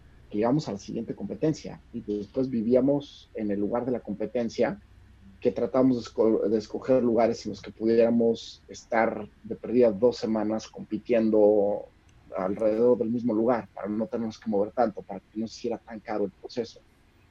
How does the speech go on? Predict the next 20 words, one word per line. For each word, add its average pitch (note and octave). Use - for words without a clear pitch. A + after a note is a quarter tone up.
Eh, A2
entonces, A#2+
o G3+
sea, A2
era, G2+
era F#2+
entrenar G#2+
y E3
competir. -
Eh, -
todos E3+
los C#3
fines C#3
de A2+
semana A#2
que -
estuvimos A#2
allá G#2+
competimos, A#2+
excepto -